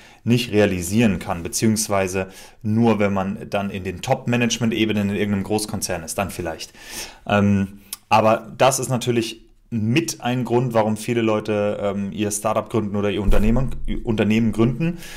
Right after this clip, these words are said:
Und generell, wenn man es mal ganz nüchtern betrachtet und sagt, okay, ich hab als Ziel, Vermögen aufzubauen oder reich zu werden oder wie auch immer du es nennen willst. Du kannst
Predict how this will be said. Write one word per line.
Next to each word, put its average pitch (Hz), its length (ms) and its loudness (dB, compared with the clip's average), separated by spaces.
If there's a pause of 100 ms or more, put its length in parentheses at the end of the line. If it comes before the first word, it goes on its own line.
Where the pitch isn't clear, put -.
(160)
Und 117 160 0
generell, 135 480 2
wenn 202 80 -2
man 139 100 -4
es - 80 -8
mal 120 100 -4
ganz 131 260 -2
nüchtern 131 320 -2
betrachtet 117 480 0
und 113 100 2
sagt, 110 220 -2
okay, 120 180 -2
ich - 240 -4
hab - 240 -6
als 117 300 -2
Ziel, 143 560 -2 (680)
Vermögen 113 520 2
aufzubauen 110 680 0
oder 87 300 -6
reich 95 340 0
zu 110 160 -4
werden 104 300 2
oder 90 160 -4
wie 113 120 -2
auch 123 140 0
immer 113 180 -2
du 101 60 -2
es 92 140 -4
nennen 101 220 -2
willst. 107 260 -2
Du - 20 -8
kannst 101 340 -6